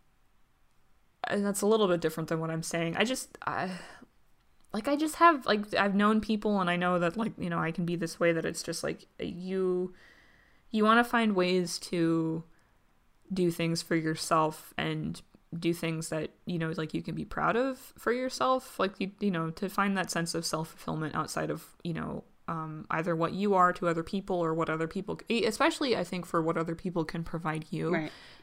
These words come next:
Speaker 1: And I guess that's what I saw in the movie a lot, in the sense that Summer, basically, for Tom, was just kind of a set of, "Oh, you represent the same things that I like,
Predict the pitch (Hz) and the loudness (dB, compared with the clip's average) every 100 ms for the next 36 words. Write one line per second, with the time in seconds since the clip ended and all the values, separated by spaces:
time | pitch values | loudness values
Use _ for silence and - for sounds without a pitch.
0 | - 170 165 180 - 175 - - 170 - | -8 -2 2 0 2 0 0 4 4 4
1 | 170 165 165 165 165 208 170 170 170 175 | -2 0 0 0 0 0 -2 -2 -2 0
2 | 175 175 - 170 165 170 165 160 - 160 | 0 0 -4 -4 -2 -2 -2 -4 -4 -4
3 | 147 - _ _ _ _ _ _ _ - | -6 -12 _ _ _ _ _ _ _ -20
4 | - 202 196 175 165 160 160 175 165 165 | -12 -6 -2 0 0 0 0 -2 -2 -2
5 | 165 165 - 165 - 190 196 170 - 170 | -4 -4 -4 -6 -2 -2 -2 -4 -4 -4
6 | - 165 - 165 160 170 160 - 160 - | -4 -6 -4 -4 -4 -2 -2 -2 -4 -4
7 | 160 156 - - - - - - - 185 | -8 -8 -12 -20 -20 -20 -20 -20 -4 2
8 | 170 160 165 165 165 160 156 151 170 - | 2 2 2 2 0 -2 -4 -6 -6 -6
9 | 160 170 170 165 226 233 165 165 165 - | -6 -6 -6 2 4 6 4 0 -4 -12
10 | - | -18